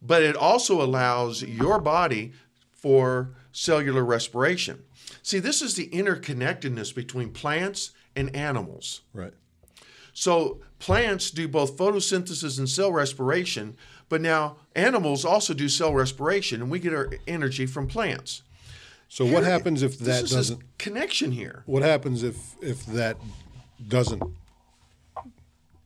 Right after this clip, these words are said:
Speaker 2: doesn't work, right? If there's not cell respiration or if
Speaker 1: We're dead.
Speaker 2: Okay.
Speaker 1: <laughs> We
Speaker 2: So
Speaker 1: don't breathe, we're dead.
Speaker 2: So
Speaker 1: If plant-, if animals don't breathe, they're dead.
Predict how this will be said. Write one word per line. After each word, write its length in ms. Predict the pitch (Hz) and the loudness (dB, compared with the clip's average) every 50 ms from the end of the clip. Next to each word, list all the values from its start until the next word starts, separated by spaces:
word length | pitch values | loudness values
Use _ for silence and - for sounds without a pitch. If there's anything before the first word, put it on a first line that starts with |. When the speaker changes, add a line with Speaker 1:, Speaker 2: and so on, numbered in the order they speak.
| - 165 110 | -18 -8 -2
Speaker 2:
doesn't 340 | 98 127 127 104 104 90 - | 2 2 2 2 0 -6 -10
work, 300 | 87 85 - - - - _ _ - - - | -12 -14 -14 -16 -20 -20 _ _ -20 -14 -10
right? 180 | 113 104 104 | -8 -6 -6
If 120 | 101 95 - | -8 -8 -8
there's 180 | 107 104 98 | -8 -6 -4
not 200 | 113 120 120 117 | -4 -4 -6 -4
cell 280 | - - 117 110 107 107 | -4 -4 -2 -2 -2 -4
respiration 760 | 110 110 104 - - 117 107 104 107 104 - - 107 104 101 | -4 -6 -6 -8 -8 -6 -6 -4 -4 -6 -6 -8 -8 -8 -8
or 180 | 98 95 98 95 | -8 -6 -8 -8
if 80 | 92 - - - - - | -10 -12 -18 -16 -4 0
Speaker 1:
We're 140 | 135 139 | 2 2
dead. 360 | 135 - 147 143 113 - - - - - - - _ _ _ _ _ - - - _ - | 2 2 0 -2 -2 -6 -8 -16 -20 -20 -20 -20 _ _ _ _ _ -20 -20 -16 _ -6
Speaker 2:
Okay. 360 | 110 101 - 107 101 120 139 135 | -6 -4 -4 -4 -4 -4 -6 -4
Speaker 1:
<laughs> 60 | 135 | 0
We 520 | 156 147 202 240 - - 175 - 226 202 170 | 4 4 4 4 4 2 0 0 0 0 2
Speaker 2:
So 180 | 175 226 240 143 | 2 6 8 8
Speaker 1:
don't 160 | 127 123 123 | 8 8 8
breathe, 340 | 151 185 220 214 185 139 139 | 6 6 6 4 4 0 0
we're 120 | 139 135 | 0 2
dead. 380 | 131 147 143 110 87 85 - - - - - | 2 2 0 0 -2 -4 -8 -16 -20 -14 -6
Speaker 2:
So 240 | - - 147 131 135 | 0 4 6 8 8
Speaker 1:
If 100 | 139 135 | 6 4
plant-, 320 | 135 185 202 214 214 202 - | 2 2 2 2 2 0 0
if 120 | 147 147 156 | 0 2 2
animals 400 | 170 190 214 208 175 147 127 135 | 2 2 2 0 0 0 -2 -2
don't 160 | 147 139 131 | -2 -4 0
breathe, 240 | 143 147 127 104 90 | 0 2 2 0 0
they're 100 | 104 98 | -2 -2
dead. 260 | 101 95 - - | -2 -4 -4 -6